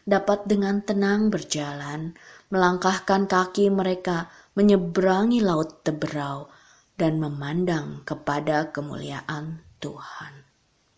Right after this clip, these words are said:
Setelah orang Israel yang terakhir naik ke darat, Tuhan pun membalikkan air laut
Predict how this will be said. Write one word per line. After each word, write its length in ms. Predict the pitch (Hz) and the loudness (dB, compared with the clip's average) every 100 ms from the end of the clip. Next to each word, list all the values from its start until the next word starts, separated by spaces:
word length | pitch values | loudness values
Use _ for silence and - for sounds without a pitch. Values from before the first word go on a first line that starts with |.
| _ _ _ _ _ _ _ _ _ _ _ | _ _ _ _ _ _ _ _ _ _ _
Setelah 800 | - 156 - 151 160 - - - | -2 -2 -2 -2 -2 -4 -8 -6
orang 240 | 151 - | -4 -2
Israel 480 | 156 - 156 - 160 | -2 0 -2 -2 -2
yang 240 | 156 151 | -4 -8
terakhir 640 | 151 - 151 - - 196 202 | -10 -10 -10 -12 -2 0 0
naik 320 | 170 139 - | -2 -6 -6
ke 80 | 151 | -8
darat, 480 | 143 135 139 143 - _ _ _ _ _ _ _ _ | -8 -10 -12 -14 -18 _ _ _ _ _ _ _ _
Tuhan 480 | - 214 202 196 190 | 2 2 4 0 2
pun 320 | 202 202 196 | 0 0 -2
membalikkan 880 | 170 156 151 151 160 - 165 165 175 - | -2 0 0 -2 -4 -4 -4 -4 -6 -8
air 240 | 143 139 | -8 -8
laut 320 | 143 139 143 | -8 -8 -10